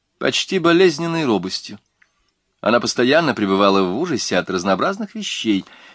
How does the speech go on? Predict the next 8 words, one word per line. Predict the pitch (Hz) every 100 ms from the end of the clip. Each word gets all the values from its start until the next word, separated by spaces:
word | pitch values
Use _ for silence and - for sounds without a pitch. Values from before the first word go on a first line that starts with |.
| -
из | 104
которых | - 104 101 -
самый | 110 101 98
опасный, | - 123 185 - 95
безусловно, | 87 85 - 110 147 92
был | 92 135
ее | 85 101 143 _
муж. | 80 98 95 92 - -